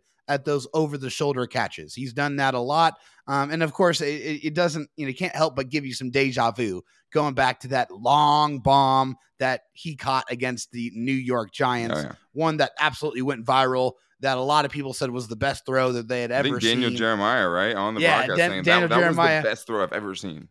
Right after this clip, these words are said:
Speaker 2: Yeah.
Speaker 1: Whi-, which, I mean, hey, Daniel Jeremiah is one of the most respected
Speaker 2: Seen a lot of
Speaker 1: guys
Speaker 2: football. <laughs>
Speaker 1: one, in, in football, period. You know,
Speaker 2: Yeah.
Speaker 1: so when he says something like that, it's, you know, people pay attention.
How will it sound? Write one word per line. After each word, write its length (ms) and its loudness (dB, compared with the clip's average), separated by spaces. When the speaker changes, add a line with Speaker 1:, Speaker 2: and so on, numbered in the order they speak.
Speaker 2:
Yeah. 160 -10
Speaker 1:
Whi-, 220 0
which, 300 -2
I 60 -6
mean, 160 -2
hey, 160 0
Daniel 300 0
Jeremiah 640 4
is 260 -2
one 120 -4
of 60 -10
the 60 -8
most 240 -6
respected 640 -2
Speaker 2:
Seen 140 -4
a 40 -2
lot 100 2
of 60 2
Speaker 1:
guys 420 2
Speaker 2:
football. 160 -8
<laughs> 0 -
Speaker 1:
one, 280 -6
in, 240 -4
in 140 -2
football, 340 0
period. 540 -4
You 160 -8
know, 60 -4
Speaker 2:
Yeah. 40 -4
Speaker 1:
so 180 -4
when 140 -2
he 120 -6
says 260 -4
something 240 -6
like 240 -4
that, 280 -2
it's, 240 -12
you 80 -10
know, 60 -4
people 280 -4
pay 180 -4
attention. 440 -10